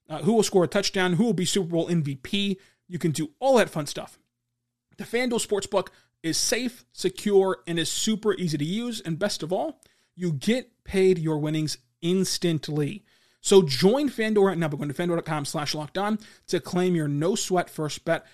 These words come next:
on Super Bowl fifty-seven. That's fanduel dot com slash locked on. Make every moment more at FanDuel, and make sure that you check 'em out for the Super Bowl by going right here to fanduel dot com and then looking for the lines that you like the most. Let's look at the Super Bowl,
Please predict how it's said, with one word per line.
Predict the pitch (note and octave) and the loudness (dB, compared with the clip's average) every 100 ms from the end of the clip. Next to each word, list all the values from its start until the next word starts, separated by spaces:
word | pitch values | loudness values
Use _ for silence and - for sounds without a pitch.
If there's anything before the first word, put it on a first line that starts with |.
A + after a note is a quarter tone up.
| _ _ - | _ _ -14
on | D#3 C#3+ | -10 -6
Super | - F#3 | -2 -2
Bowl | E3+ D#3+ | 0 -4
fifty-seven. | - E3+ C#3+ - F#3 G3 F#3+ _ _ | -2 -6 -4 -2 0 0 -4 _ _
That's | E3+ E3 | -4 -2
fanduel | - F#3+ B3 C4 C4 B3 | -2 -2 0 -2 -2 -2
dot | G#3+ - | -2 -4
com | F#3 E3+ D#3+ | -2 -2 -2
slash | D3 - D#3+ D#3 - | -4 -4 -4 -4 -4
locked | D#3 D3 - | -4 -6 -4
on. | G3+ A3 B3 A#3+ _ _ _ - | -4 -2 -4 -8 _ _ _ -4
Make | E3+ - | -4 -2
every | F#3+ A#3 B3+ | -2 0 2
moment | A3 G3 D#3 | 2 2 2
more | F3+ E3 | 0 0
at | |
FanDuel, | - G3+ A3+ A3+ A#3 A3+ _ _ _ - | -2 0 2 0 0 -2 _ _ _ -4
and | D#3+ | 0
make | F3 G3 | 0 0
sure | - - G#3 D#3 D3 - | -2 2 4 2 -2 -12
that | D3+ | -12
you | D3+ | -8
check | - F3 | -6 -4
'em | E3 | -2
out | E3 D#3 | -2 -4
for | - | -8
the | C#3+ | -8
Super | - F#3 E3 | -4 -4 -2
Bowl | F3 F3+ - _ _ - | 0 0 -2 _ _ -4
by | E3 | -2
going | D3+ F#3 E3+ D#3 | 2 0 0 -2
right | F3+ | -2
here | F#3+ F#3+ C3+ - | -2 -2 -4 -14
to | |
fanduel | - F3+ F3+ | -4 0 0
dot | F3 | -2
com | F#3 F3+ F3+ | -2 -2 -2
and | E3+ | -2
then | E3+ | -2
looking | E3 F#3 F#3+ | -2 0 -2
for | F3+ | -2
the | F3 | -2
lines | E3 D#3+ D#3+ | -2 -2 -2
that | D#3+ | -4
you | E3 | -4
like | D3 D3+ C#3+ | -4 -6 -8
the | D#3 | -6
most. | F3 B3 A#3+ - _ _ - | -2 -2 -2 -6 _ _ -12
Let's | D#3 F3+ | -4 0
look | A3+ | 0
at | A#3+ | 0
the | A#3 | 0
Super | B3+ A#3+ | 0 0
Bowl, | A#3 A#3+ | 2 2